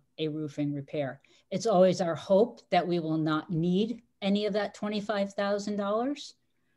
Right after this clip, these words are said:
to do any repair on the buildings. Um, and then, um, moving on, the Town Hall Four Season unit that Brooke was talking about, this is a, um,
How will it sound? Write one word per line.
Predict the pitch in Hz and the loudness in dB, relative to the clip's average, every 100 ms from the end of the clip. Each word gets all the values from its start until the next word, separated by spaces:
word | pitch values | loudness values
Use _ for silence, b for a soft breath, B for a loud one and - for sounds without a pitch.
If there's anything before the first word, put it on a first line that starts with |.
| _ _ _ _ _ - | _ _ _ _ _ -8
to | 180 | -4
do | 180 202 | 2 4
any | 214 196 196 | 4 2 0
repair | 185 185 185 175 175 - | -2 -2 0 2 0 -2
on | 170 165 175 190 196 - | -2 0 -2 -4 -10 -10
the | 196 | -6
buildings. | 208 214 233 262 285 - _ _ _ _ _ _ _ _ _ _ _ _ _ | -2 -2 -2 -2 -4 -12 _ _ _ _ _ _ _ _ _ _ _ _ _
Um, | 180 170 160 165 156 - _ _ - | -6 -4 -4 -6 -10 -16 _ _ -4
and | 180 180 | 0 2
then, | 175 175 175 180 185 - _ - | 2 2 0 -2 -6 -12 _ -10
um, | 180 170 165 160 175 - _ _ _ _ _ _ - _ | -6 -4 -6 -8 -10 -14 _ _ _ _ _ _ -20 _
moving | 180 196 202 208 | 4 6 6 4
on, | 196 190 185 180 | 2 2 0 0
the | 180 | -2
Town | 185 - 226 233 | -2 -2 0 0
Hall | 214 214 | 2 2
Four | 202 202 196 | 2 6 6
Season | 196 - 190 180 185 180 180 175 | 6 0 0 0 0 0 -2 -4
unit | 185 175 175 175 175 | -4 0 2 2 -2
that | 175 165 160 - | -2 -2 -2 -2
Brooke | 175 170 | -2 0
was | 175 - | -2 -2
talking | 175 160 170 | -2 -2 -2
about, | 160 160 156 - _ _ | -2 -2 -4 -10 _ _
this | 196 196 220 | -2 0 0
is | 202 | 2
a, | 196 190 185 175 175 | 4 6 4 0 -4
um, | 175 160 156 156 | -8 -6 -4 -6